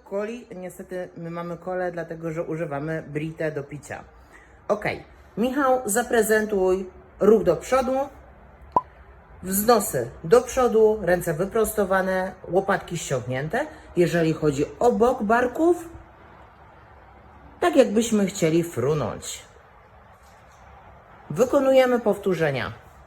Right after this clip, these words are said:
piętnaście razy, z czym że liczymy jeden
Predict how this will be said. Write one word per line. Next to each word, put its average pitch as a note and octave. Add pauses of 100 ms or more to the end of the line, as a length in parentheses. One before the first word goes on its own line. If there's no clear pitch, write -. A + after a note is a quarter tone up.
(1000)
piętnaście D3
razy, C4+ (880)
z -
czym E3+
że C3+ (200)
liczymy G3 (580)
jeden C4+